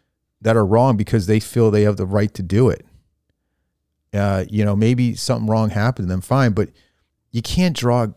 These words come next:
kids into that. And it's like, what are we doing to help kids know Christ? What are we doing to help them to be protected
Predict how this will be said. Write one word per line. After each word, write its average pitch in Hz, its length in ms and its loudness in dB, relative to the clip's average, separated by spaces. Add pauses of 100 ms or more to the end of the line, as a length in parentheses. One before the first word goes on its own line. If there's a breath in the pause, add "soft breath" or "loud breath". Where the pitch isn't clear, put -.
kids 135 420 -2
into 87 220 -6
that. 71 260 -8
And 117 140 0
it's - 160 -4
like, 110 260 -2 (340)
what 127 200 2
are 196 40 2
we 202 140 2
doing 117 420 2
to 110 60 -4
help 110 380 -4
kids 104 480 -2
know 95 180 -2
Christ? - 640 -6 (540)
What 113 240 2
are 143 40 2
we 131 140 4
doing 113 380 2
to 92 40 -4
help 110 380 -4
them 107 460 0
to - 160 -6
be 101 160 -2
protected - 800 -6